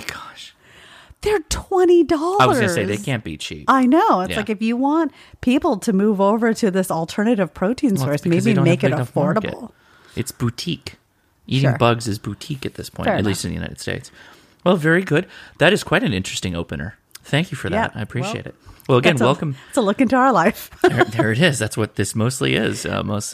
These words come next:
Speaker 1: most week.
Speaker 2: <laughs>
Speaker 1: So again, welcome to the Ham Radio Crash Course. Thanks, everybody, for tuning in. This is the episode where we're going to give away the antenna. And obviously, we've got some hot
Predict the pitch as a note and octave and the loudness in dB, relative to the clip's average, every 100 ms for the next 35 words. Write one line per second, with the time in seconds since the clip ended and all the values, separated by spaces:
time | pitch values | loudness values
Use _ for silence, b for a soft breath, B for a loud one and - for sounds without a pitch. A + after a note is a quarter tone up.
0 | F2+ E3 G#3 F#3 A2 G#3 B3 B B B | -2 2 2 2 -2 -4 -8 B B B
1 | B B B _ _ _ - E3+ D3 D#3+ | B B B _ _ _ 0 4 4 4
2 | C3+ C3 D3 C3+ G#2+ G2+ F2+ - F2+ - | 4 2 2 0 2 2 0 -2 -4 -2
3 | G2 - F#2 F#2 F2+ F2 - E2+ - G2+ | -6 -4 -6 -6 -6 -8 -8 -12 -4 -2
4 | F#2+ F2+ - F#2+ G2 B B B2 D#3 F3+ | 0 0 0 0 0 B B 2 2 4
5 | D#3+ C#3 A#2+ G#2 - G2 G2 F#2+ F#2+ F#2 | 2 2 2 2 0 0 0 0 -2 -2
6 | F#2+ F2+ F#2+ F#2 F2+ F2 E2+ E2 E2 F2+ | -2 -4 -4 -4 -4 -4 -4 -4 -6 -6
7 | - C3+ G3+ - _ _ _ _ A2 G2 | 0 2 2 -2 _ _ _ _ -2 0
8 | F#2 B2+ F#2+ F2+ - - - F#2 - - | 0 -4 -4 -4 -2 -4 -4 -6 -6 0
9 | C#3+ - - - | 2 2 -4 -14